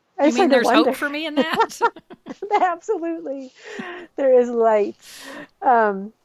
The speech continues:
Speaker 1: I started to wonder, who was this woman and what did she do? Why was she there for so long? Every Somali that I talked to who knew her loved her. So all these people loved her and someone killed her. So what happened?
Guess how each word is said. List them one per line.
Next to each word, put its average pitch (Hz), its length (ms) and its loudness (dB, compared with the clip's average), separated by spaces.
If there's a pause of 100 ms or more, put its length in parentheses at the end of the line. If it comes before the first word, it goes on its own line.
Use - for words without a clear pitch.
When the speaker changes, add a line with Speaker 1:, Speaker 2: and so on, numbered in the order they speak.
(140)
Speaker 1:
I 262 80 0
started 285 260 0
to 277 60 0
wonder, 269 260 0
who 254 120 0
was 269 140 2
this 262 200 -6
woman 240 340 -4
and 190 260 -4
what 220 220 2
did 214 160 -4
she 214 120 -6
do? 202 500 0 (340)
Why 208 160 2
was 226 160 2
she 240 100 0
there 220 80 4
for 214 120 -4
so 196 320 2
long? 185 520 -2 (400)
Every 247 220 4
Somali 208 400 0
that 208 120 4
I 190 80 2
talked 190 320 -2
to 185 140 -4
who 185 140 -2
knew 196 200 -2
her 180 180 0
loved 175 420 0
her. 170 260 -2
So 208 180 0
all 208 160 4
these 254 140 0
people 220 240 0
loved 202 280 0
her 180 140 0
and 202 220 -4
someone 196 280 -4
killed 294 240 0
her. 190 200 -8 (440)
So - 200 -2
what 220 140 2
happened? 185 500 -4